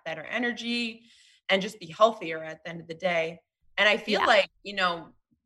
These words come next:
Speaker 1: the lighter, like, you know, lately I just do, like, Pilates or yoga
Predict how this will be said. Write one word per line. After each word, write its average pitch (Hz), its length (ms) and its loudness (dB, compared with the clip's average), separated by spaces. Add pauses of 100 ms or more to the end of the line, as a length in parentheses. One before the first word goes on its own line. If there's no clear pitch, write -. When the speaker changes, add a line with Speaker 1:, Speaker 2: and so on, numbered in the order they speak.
(340)
Speaker 1:
the 202 80 6
lighter, 196 560 6
like, 185 220 2 (140)
you 208 100 -10
know, 170 220 0
lately 185 280 0
I 196 100 6
just 196 240 -8 (140)
do, 202 200 -8
like, 214 240 -2
Pilates 220 500 0
or 170 160 -8
yoga 175 720 2